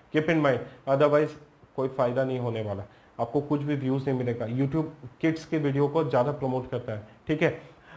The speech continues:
अब अगर मैं, अ, बुन-, अ, बुनचुन टीवी जो आपका चैनल था उसमें देखोगे तो वर्णमाला से रिलेटेड उसने सिर्फ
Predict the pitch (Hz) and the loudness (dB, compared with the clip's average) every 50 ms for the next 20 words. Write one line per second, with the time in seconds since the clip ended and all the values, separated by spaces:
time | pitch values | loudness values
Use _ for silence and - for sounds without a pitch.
0 | - 131 151 165 165 - 160 156 170 165 165 180 180 180 - - - - - - | 2 4 6 6 6 6 6 6 6 6 6 4 4 2 0 -8 -16 -20 -20 -20
1 | - _ _ - 147 143 143 139 139 135 151 160 165 156 - - - 139 139 127 | -20 _ _ 0 2 4 6 4 4 4 2 0 0 -2 -4 -8 -6 -6 -4 -2
2 | 127 143 156 160 156 180 180 180 165 170 160 170 175 151 160 165 165 165 147 147 | 0 0 0 2 2 0 0 2 0 0 0 0 0 2 4 4 4 4 4 2
3 | 139 - 160 151 - 151 143 147 156 156 165 160 151 - 147 139 - - 156 143 | 2 2 0 2 2 4 4 4 4 4 4 2 2 2 -2 -4 -2 -2 2 2
4 | 143 139 147 156 156 156 156 151 156 147 139 147 156 170 175 175 160 156 160 160 | 2 4 4 2 2 2 0 0 0 4 4 4 4 4 4 4 6 6 6 6
5 | 160 160 160 165 151 139 139 135 143 143 147 170 156 - - - - - - 151 | 4 2 2 0 0 0 2 2 2 2 0 -2 -4 -6 -12 -20 -16 -10 -8 -8
6 | 143 - 170 175 175 170 170 - - - - _ _ - - - 208 208 - | -6 -2 0 0 0 0 -2 -8 -16 -20 -20 _ _ -12 2 2 4 4 4